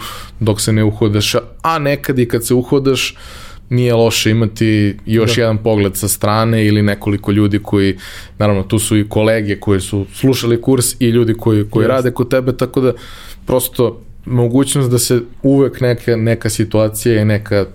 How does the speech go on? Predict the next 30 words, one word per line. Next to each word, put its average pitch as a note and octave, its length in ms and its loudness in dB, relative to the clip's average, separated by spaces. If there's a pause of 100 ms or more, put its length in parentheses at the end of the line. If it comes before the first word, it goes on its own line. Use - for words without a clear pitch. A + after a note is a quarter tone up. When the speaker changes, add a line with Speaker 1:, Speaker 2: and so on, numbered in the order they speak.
(140)
Speaker 1:
neki G#2 260 -2
specifičan G#2 720 -2
problem G#2+ 360 2
Speaker 2:
Mhm. A2+ 80 2
Speaker 1:
sagleda A2 420 2
iz G2+ 140 0
više A2+ 300 0
različitih G#2+ 500 -2
uglova, A2 320 2
pa G#2 360 -2
možda G2 280 -4
će G#2 180 0
jedan G2+ 280 2
od F#2+ 120 0
njih G2+ 220 0
Speaker 2:
Da. G#2+ 180 0
Speaker 1:
dati A#2+ 160 0
neko F#2+ 240 0
rešenje G2 440 0
koje, F#2+ 360 0 (440)
Speaker 2:
Da. C3 80 -2
Speaker 1:
koje A2+ 200 2
ne G2+ 120 0
pada G#2 220 0
svakome F#2+ 420 0
na F2+ 100 0
pamet. F2 260 -4 (200)
Speaker 2:
Tako - 360 -4
je. C#3+ 80 -6 (440)
Speaker 1:
Am, G2+ 400 2